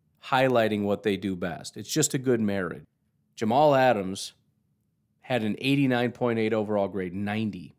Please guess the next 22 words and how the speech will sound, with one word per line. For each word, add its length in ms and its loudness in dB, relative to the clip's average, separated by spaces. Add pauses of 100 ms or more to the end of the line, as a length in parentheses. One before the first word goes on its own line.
seventy-eight 600 0
run 200 -4
defense, 380 -6
seventy-nine 600 -2
tackling, 720 -4
ninety 400 -2
pass 400 -2
rush, 320 -6
ninety 480 -4
coverage. 520 -6 (320)
That's 180 0
what 100 0
he 80 2
did 140 2
in 80 -6
twenty 340 -2
eighteen. 300 -6
Twenty 260 -2
nineteen, 540 -2 (480)
eighty-eight 480 2
overall 400 0
grade, 340 -6